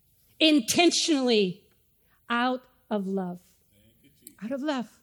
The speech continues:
Salvation is a free gift. You cannot earn it. I don't care if you have a billion dollars. You can't come up to God and say, or a trillion, or whatever the biggest number is today,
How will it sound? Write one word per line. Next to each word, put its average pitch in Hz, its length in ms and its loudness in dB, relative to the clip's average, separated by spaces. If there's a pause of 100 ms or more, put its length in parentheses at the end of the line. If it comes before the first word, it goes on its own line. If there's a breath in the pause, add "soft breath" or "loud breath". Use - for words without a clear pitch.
(360)
Salvation 262 560 0
is 214 140 0
a 208 60 -4
free 220 360 -4
gift. 170 540 -10 (400 soft breath)
You 220 100 2
cannot 269 520 -4
earn 208 260 2
it. 185 180 -4 (380)
I 226 40 0
don't 240 120 0
care 269 220 0
if 247 80 -2
you 247 60 0
have 226 120 0
a 190 60 0
billion 262 540 -2
dollars. 208 480 0
You 220 80 -2
can't 262 280 -6
come 240 160 -2
up 247 120 -6
to 254 80 -6
God 220 280 -4
and 214 120 0
say, 208 360 -2 (360 soft breath)
or 220 120 0
a 208 40 0
trillion, 269 460 0
or 226 60 2
whatever 233 240 0
the 220 80 0
biggest 254 280 2
number 240 320 4
is 220 160 2
today, 208 560 2